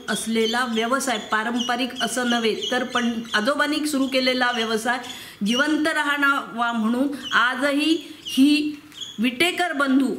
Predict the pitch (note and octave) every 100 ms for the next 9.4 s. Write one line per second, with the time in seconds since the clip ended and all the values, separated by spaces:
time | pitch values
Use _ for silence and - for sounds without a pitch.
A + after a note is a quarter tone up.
0 | - - - B3+ C#4 D#4 D4+ B3+ A3+ A3
1 | E3+ E3 - - - A3 C4 C4+ C4+ D4
2 | E4 F4+ E4 D#4 D#4 E4 D#4+ C4+ C4+ D4
3 | D4+ D4 D#4+ D4+ - E4 G#4 G#4+ F#4 C4+
4 | - - - - - B3+ E4 F#4 E4 D#4
5 | D4 D#4 E4 F4+ - - - C4+ C4+ D4
6 | F#4+ E4 D#4 D4 D4 D4 E4+ E4 C4+ C4+
7 | C4 B3 A#3+ C4+ C4+ D#4 D4+ E4 E4+ E4+
8 | D#4+ F#4 F#4 E4 D4 E4+ G#4+ E4+ C4+ C4+
9 | C4 A#3+ F#3 E3+